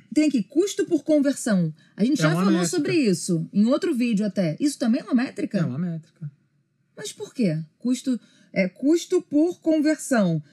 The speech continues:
Speaker 1: Quanto vale quando você tá lá colocando dinheiro no Google? É, quanto vale, é
Speaker 2: Qual é o custo que você tem pra gerar um lead? É o custo da conversão.
Speaker 1: Mas isso muda de acordo com?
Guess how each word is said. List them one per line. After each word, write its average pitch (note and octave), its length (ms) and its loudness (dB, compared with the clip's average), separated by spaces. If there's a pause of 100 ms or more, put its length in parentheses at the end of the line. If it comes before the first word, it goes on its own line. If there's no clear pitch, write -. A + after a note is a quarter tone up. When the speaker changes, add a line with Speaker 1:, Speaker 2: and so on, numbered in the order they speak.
(140)
Speaker 1:
Quanto F4+ 460 2
vale B3 380 2
quando C4 180 0
você C4 100 -2
tá B3+ 120 -4
lá A#3+ 100 -2
colocando A#3+ 340 2
dinheiro G#3+ 240 2
no G#3 120 2
Google? G3+ 600 2 (560)
É, G#3 140 2
quanto E4 540 0
vale, C4 440 2 (600)
é A#3 240 0
Speaker 2:
Qual E3+ 160 4
é F#3+ 160 2
o - 40 -10
custo G#3 360 0
que - 60 -6
você F3 120 0
tem F3 180 0
pra F3 120 -2
gerar E3 320 0
um F3 80 0
lead? B2 280 -2
É A#2 60 -6
o A#2 60 -8
custo C#3+ 320 -8
da E3 80 -2
conversão. D#3+ 600 -6 (520)
Speaker 1:
Mas A3 220 2
isso D4 220 0
muda C4+ 240 0
de B3 80 -4
acordo A#3+ 380 -2
com? C4 320 -2